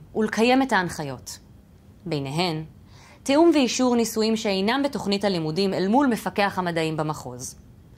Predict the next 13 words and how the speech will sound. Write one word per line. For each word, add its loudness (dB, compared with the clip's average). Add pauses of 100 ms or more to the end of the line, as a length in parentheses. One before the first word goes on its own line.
(300)
התקנת 2
אמצעי 2
בטיחות -2
במעבדה, -2 (200)
כגון -2 (400)
מנדף 4
למניעת 2
פליטת -4
גזים, -4 (520)
מפסקי -4
חירום 2
מסוג -2
פטריה, -4